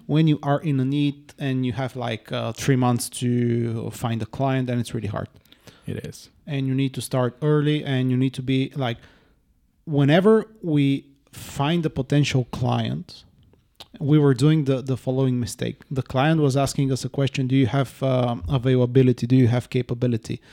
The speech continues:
Speaker 1: And we were like, "No, we don't have right now."
Speaker 2: <laughs> At, at the current moment, we don't have. <laughs> And normally the clients are not asking for this current moment.
Speaker 1: Yes.
Speaker 2: They're act-, they're actually asking for the next six months, let's say.
Speaker 1: Exactly, exactly. And, uh, they were, "Oh, sorry. Yeah, uh, you look like a good company, but, uh,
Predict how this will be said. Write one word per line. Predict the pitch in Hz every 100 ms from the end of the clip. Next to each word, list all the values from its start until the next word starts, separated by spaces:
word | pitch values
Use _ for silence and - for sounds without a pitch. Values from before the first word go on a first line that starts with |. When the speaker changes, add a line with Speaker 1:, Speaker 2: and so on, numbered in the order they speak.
| - - _ -
Speaker 1:
And | 135
we |
were | 135
like, | 135 147
"No, | 466 440
we | 208
don't | 175 139
have | 131
right | 123 113
now." | 120 135 165 139
Speaker 2:
<laughs> | - -
At, | 170 165 170
at |
the | 156
current | 160 226 220
moment, | 185 170 190 214
we | 170
don't | 147 139
have. | 123 - 120 185 170 - - -
<laughs> | 139 170 -
And | 165 143
normally | 165 185 180
the |
clients | 165 156 156
are | 139
not | 147 -
asking | 147 - 147
for | 135
this | 135 143
current | - 135 123
moment. | 123 117 127 123
Speaker 1:
Yes. | 139 139
Speaker 2:
They're | 139
act-, | 139 - 139
they're | 135 131
actually | 143 143
asking | 131 131 131 127
for | 131 123
the | 120
next | 123 120 - -
six | 110 -
months, | 107 98
let's | - -
say. | -
Speaker 1:
Exactly, | 131 127 127
exactly. | 131 120 120 123
And, | 123 113 117
uh, | 123 123 120
they | 131
were, | 147
"Oh, | 254 240 175
sorry. | - 135 95 -
Yeah, | 120 107 -
uh, | 135 135 135 131
you | 135 131 135
look | 139 143
like | 143 120
a | 127
good | 131
company, | - 220 214
but, | 151
uh, | 135